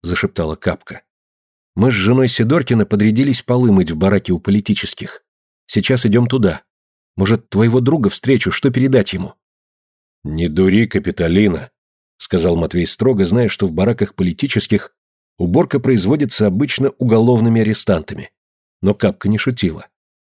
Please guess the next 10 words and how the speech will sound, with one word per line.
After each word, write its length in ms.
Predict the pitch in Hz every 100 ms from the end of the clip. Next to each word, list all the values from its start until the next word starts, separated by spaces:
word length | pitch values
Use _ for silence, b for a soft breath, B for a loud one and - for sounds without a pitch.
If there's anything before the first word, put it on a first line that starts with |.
| _ -
«Ты 60 | 117
что, 320 | - 151 139
дорогой, 480 | 101 110 117 120 101
я 80 | 107
тебе 180 | 117
говорю 280 | 123 120 120
серьёзно. 680 | 123 127 107 113 139 104 92 _ _ _ _ _
Какое-то 340 | 104 - 139 135
начальство 640 | 135 127 147 127 - 107
ждут. 340 | 95 92 -